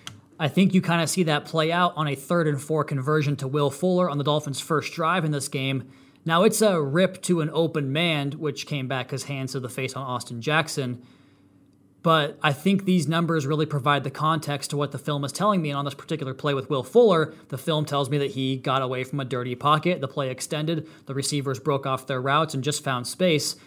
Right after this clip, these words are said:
And there's no real timing to those types of plays because you're just going off of feel and what you see, and there's no rules or structure on these particular plays. And so it's different for the quarterback. And looking at Pro Football Focus splits here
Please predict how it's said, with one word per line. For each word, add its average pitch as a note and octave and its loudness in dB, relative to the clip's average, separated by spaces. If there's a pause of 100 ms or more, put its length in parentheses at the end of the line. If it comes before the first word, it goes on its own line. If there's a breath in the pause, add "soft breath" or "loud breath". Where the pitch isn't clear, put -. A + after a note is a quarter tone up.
(200 loud breath)
And D3+ -2
there's D#3 0
no F3 4
real D#3 2
timing D3+ 0
to D3+ -6
those C#3 0
types B2 -6
of C3 -10
plays D3+ 0
because A#2+ -8
you're D3 -4
just C3 -6
going C3+ -4
off B2 -6
of A#2 -12
feel C#3+ -4
and C3+ -6
what B2 -8
you C3 -8
see, C3 -2 (220 loud breath)
and C3+ -4
there's B2 -4
no D#3 2
rules D3+ 2
or C3+ -6
structure D3 -2
on C3+ -2
these C#3 -6
particular B2+ -6
plays. E3+ 2 (280 loud breath)
And C3 -4
so C3+ 0 (480)
it's D3+ -8
different - 4
for C3 -6
the B2 -6
quarterback. G#2+ -8
And C3+ -4 (580 loud breath)
looking G3 4
at G3 -2
Pro F#3+ 4
Football F3+ 2
Focus E3+ 2
splits G3 0
here C#3+ 0